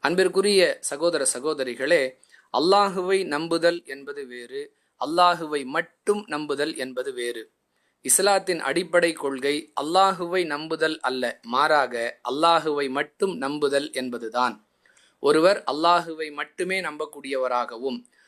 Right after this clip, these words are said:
ரசூலுல்லாஹி ஸல்லல்லாஹு அலைஹி வஸல்லம் அவர்களை மட்டுமே பின்பற்றக்கூடியவராகவும் இருந்தால், இஸ்லாத்தின் பார்வையில் அவர் முஃமின், அவர் முஸ்லிம். அதை விட்டுவிட்டு அல்லாஹுவையும் நம்புகிறார், மற்ற மற்ற தெய்வங்களையும் நம்புகிறார் என்றால்,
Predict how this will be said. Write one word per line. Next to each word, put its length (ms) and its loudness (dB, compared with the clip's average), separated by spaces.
ரசூலுல்லாஹி 680 4
ஸல்லல்லாஹு 640 2
அலைஹி 320 0
வஸல்லம் 380 0
அவர்களை 500 2
மட்டுமே 480 2
பின்பற்றக்கூடியவராகவும் 1300 0
இருந்தால், 560 2
இஸ்லாத்தின் 580 2
பார்வையில் 600 -4
அவர் 340 -2
முஃமின், 500 -8
அவர் 280 2
முஸ்லிம். 480 0
அதை 240 4
விட்டுவிட்டு 640 0
அல்லாஹுவையும் 720 0
நம்புகிறார், 640 2
மற்ற 300 -4
மற்ற 260 0
தெய்வங்களையும் 680 2
நம்புகிறார் 600 0
என்றால், 500 0